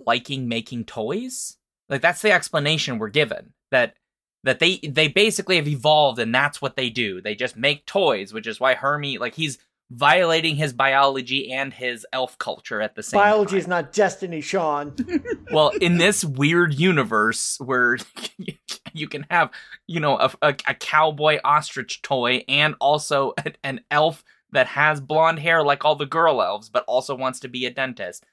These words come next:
Speaker 1: like, and bumbles. Who knows, Paul? Anything's possible at this point.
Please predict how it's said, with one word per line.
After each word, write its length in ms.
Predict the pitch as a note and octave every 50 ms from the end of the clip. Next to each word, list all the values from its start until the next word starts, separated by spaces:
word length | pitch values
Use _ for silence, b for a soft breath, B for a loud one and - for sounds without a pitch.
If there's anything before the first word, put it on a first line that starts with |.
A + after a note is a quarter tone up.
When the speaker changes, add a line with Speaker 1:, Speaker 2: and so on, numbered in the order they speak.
| _ _ _ -
Speaker 1:
like, 300 | A#2 A2 G#2 G#2 G#2+ _ _ _ -
and 220 | B2+ B2 B2+ B2 G#2+
bumbles. 640 | C#3 D3 C#3+ B2+ G2 D#2 D2 D#2 - - - - _ _ _ _ _ _ _ - - -
Who 120 | F3 A3+ A3+
knows, 360 | G#3 F3+ D#3+ C3 A2+ G#2+ -
Paul? 340 | - - A#2+ G2+ G2+ G2+ - -
Anything's 480 | E3 F#3 F#3 F#3 D#3 F3 D3+ C#3 -
possible 580 | - _ - C#3+ B2 A#2 - - B2+ A2 - F2
at 120 | G#2 -
this 260 | - - C3+ - - -
point. 320 | _ - - - - -